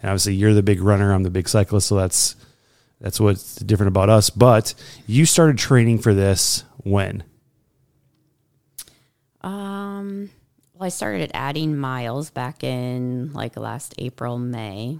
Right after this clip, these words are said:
Speaker 2: 'cause I do not like running in the cold in winter. Um, and then June to July, I really picked up my miles. I think I, I added it up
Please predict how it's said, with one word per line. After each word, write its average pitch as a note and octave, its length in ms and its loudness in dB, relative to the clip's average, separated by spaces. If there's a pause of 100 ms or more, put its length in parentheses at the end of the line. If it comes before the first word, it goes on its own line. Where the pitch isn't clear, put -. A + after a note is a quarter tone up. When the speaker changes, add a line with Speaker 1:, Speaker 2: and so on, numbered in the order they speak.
Speaker 2:
'cause - 160 -20
I A#2 140 -14
do C3+ 200 -14
not A#2 380 -8
like A2+ 240 -10
running A2 540 -8
in A#2 100 -8
the A2+ 80 -6
cold A#2 380 -8
in A2+ 160 -8
winter. B2+ 480 -8 (1200)
Um, A2+ 480 -6
and C3+ 180 -6
then B2 640 -6 (720)
June A2+ 720 -6
to - 160 -14
July, F#2 460 -10
I F#2 60 -12
really G2 420 -12 (180)
picked - 260 -16
up G#2 200 -10
my G2+ 120 -14
miles. G#2 460 -12
I - 80 -16
think F#3 200 -10
I, B2 320 -6 (720)
I - 80 -8
added D#3 360 -4
it B2 140 -4
up A2+ 380 -4